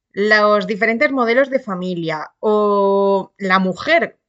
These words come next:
tal cual son tratados con total normalidad, la sociedad los verá como tal. Y con normalidad me refiero,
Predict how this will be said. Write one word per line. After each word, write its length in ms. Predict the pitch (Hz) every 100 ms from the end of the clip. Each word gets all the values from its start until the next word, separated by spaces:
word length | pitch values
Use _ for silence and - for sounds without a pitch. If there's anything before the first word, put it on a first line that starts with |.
| _ _ _
tal 280 | - 190 190
cual 400 | - 294 359 214 -
son 380 | - 269 311
tratados 720 | 311 220 196 294 247 160 -
con 340 | - 202 196 190
total 300 | 185 196 302
normalidad, 720 | 359 294 233 208 220 220 285 -
la 160 | 254 359
sociedad 540 | 339 - 233 190 202
los 200 | - 180
verá 260 | 160 165 156
como 260 | 165 160 170
tal. 300 | 262 175 -
Y 140 | 202
con 200 | 196 180 175
normalidad 540 | 170 170 165 170 196
me 100 | 233
refiero, 640 | 226 220 226 226 226 277